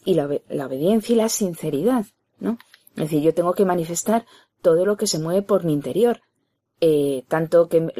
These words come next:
aquello que me mueve a tristeza como lo que me mueve a alegría, que experimento cuando yo leo una lectura del Evangelio,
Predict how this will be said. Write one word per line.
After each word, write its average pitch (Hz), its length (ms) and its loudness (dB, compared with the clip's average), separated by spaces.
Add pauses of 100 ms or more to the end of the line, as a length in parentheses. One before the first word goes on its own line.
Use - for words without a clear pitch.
(160)
aquello 175 320 0
que 175 80 4
me 156 240 0 (280)
mueve 175 280 4
a 170 60 2
tristeza 208 500 -2
como 196 200 0
lo 151 120 0
que 151 80 -6
me 143 100 0
mueve 151 240 0
a 160 60 0
alegría, 170 560 -2 (300)
que 180 80 0
experimento 160 560 0
cuando 156 280 0
yo 156 340 4 (240)
leo 170 360 4
una 160 200 -4
lectura 151 340 -2
del 143 120 2
Evangelio, 151 640 -2